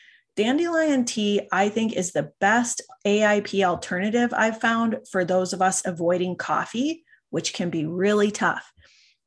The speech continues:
I especially like Ticino's Dandelion Dark Roast, and I also really love Sip Herbal's Original Blend,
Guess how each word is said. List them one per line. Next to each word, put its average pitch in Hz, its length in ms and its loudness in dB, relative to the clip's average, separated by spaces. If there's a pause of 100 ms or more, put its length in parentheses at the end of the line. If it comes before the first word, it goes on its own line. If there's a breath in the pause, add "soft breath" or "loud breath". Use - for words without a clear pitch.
I 185 80 2
especially 233 600 0
like 202 300 2
Ticino's 190 680 -2
Dandelion 185 760 0
Dark 170 340 0
Roast, 226 460 0 (260 soft breath)
and 226 160 0
I 233 100 2
also 233 480 0
really 202 440 4
love 185 260 2
Sip - 440 -2
Herbal's 180 440 2
Original 185 600 0
Blend, 160 480 -4